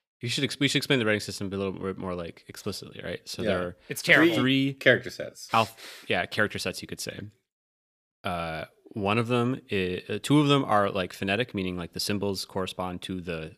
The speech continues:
Speaker 1: sounds, and there's a different, there's a, there's a symbol for each syllable in the case of Japanese. So, like, in English, we do, we do, like, phonemes, right? So, like, we have, like, B and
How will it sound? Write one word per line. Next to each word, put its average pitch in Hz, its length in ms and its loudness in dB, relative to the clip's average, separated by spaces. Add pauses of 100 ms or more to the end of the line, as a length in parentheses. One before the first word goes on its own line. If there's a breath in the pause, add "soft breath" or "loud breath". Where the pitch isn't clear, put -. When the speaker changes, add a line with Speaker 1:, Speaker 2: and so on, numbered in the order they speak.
(120)
Speaker 1:
sounds, 101 540 -6 (420 loud breath)
and 90 140 -2
there's 87 120 -2
a 85 40 -6
different, - 320 -6
there's 87 160 -6
a, 92 120 -6
there's 90 180 -4
a 87 60 -6
symbol 101 300 -2
for - 120 -8
each - 380 -8 (500)
syllable 98 540 2
in 90 120 -2
the 87 60 -4
case - 320 -4
of 85 200 -8
Japanese. 85 400 -4
So, 92 120 -2
like, 87 260 -4
in 95 100 -4
English, 101 340 -2
we 92 80 -4
do, 87 240 -6 (200)
we 117 80 -2
do, 98 100 0
like, 87 120 -2
phonemes, 101 380 -2
right? 107 140 -2
So, 95 100 -4
like, 85 160 -6
we 87 60 -6
have, 82 100 -8
like, 85 220 -10
B 90 460 0
and 85 240 -10